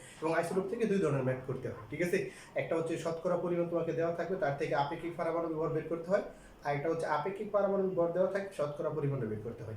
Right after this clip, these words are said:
তো আমাদের এই ম্যাথগুলো করতে গেলে আইসোটোপ সম্পর্কে একটু ধারণা আগে আমাদেরকে নিতে হবে, আইসোটোপ কাকে বলে, আহ, পরমাণুগুলোর আইসোটোপ কতটুকু, কত প্রকার আছে, কি কি আইসোটোপ থাকতে পারে,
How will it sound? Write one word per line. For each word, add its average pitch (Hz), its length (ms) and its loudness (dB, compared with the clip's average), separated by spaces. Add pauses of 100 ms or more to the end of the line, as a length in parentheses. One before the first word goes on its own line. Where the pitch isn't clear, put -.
(300)
তো 165 60 2
আমাদের 165 240 4
এই 185 60 8
ম্যাথগুলো 175 380 4
করতে 208 320 2
গেলে 214 200 2
আইসোটোপ 185 400 0
সম্পর্কে 165 380 -2
একটু 156 260 -2
ধারণা 127 260 4
আগে 139 120 2
আমাদেরকে 139 280 0
নিতে 151 220 -2
হবে, 143 160 2
আইসোটোপ 139 380 0
কাকে 120 240 0
বলে, 127 240 2
আহ, 131 720 0
পরমাণুগুলোর 143 500 4
আইসোটোপ 135 380 2
কতটুকু, 143 400 -2
কত 143 160 -2
প্রকার 147 240 0
আছে, 135 220 0
কি - 140 -4
কি 147 140 0
আইসোটোপ 143 380 0
থাকতে 139 220 -4
পারে, 139 240 0